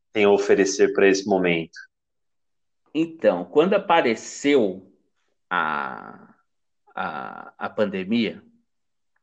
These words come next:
Speaker 2: eu fiquei bem abalado, assim, eu falei, "Nossa, meu, é, o que que vai ser agora, né? Perdi meu emprego,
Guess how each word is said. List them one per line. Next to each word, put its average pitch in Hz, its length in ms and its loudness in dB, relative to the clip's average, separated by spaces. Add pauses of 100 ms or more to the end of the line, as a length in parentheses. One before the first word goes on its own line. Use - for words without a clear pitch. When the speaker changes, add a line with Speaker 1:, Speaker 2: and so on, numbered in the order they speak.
(580)
Speaker 2:
eu 110 100 -4
fiquei 110 400 -6
bem 113 200 -2
abalado, 104 680 0
assim, 92 400 -12
eu 92 60 -10
falei, 110 340 -4
"Nossa, 104 600 -4
meu, 92 520 -10 (1200)
é, 87 1800 -8 (540)
o - 160 -20
que 120 120 -10
que 135 160 -12
vai 110 420 -2
ser - 340 -6
agora, 156 520 0
né? 113 200 -2
Perdi 117 440 -2
meu 147 160 -2
emprego, 165 840 -6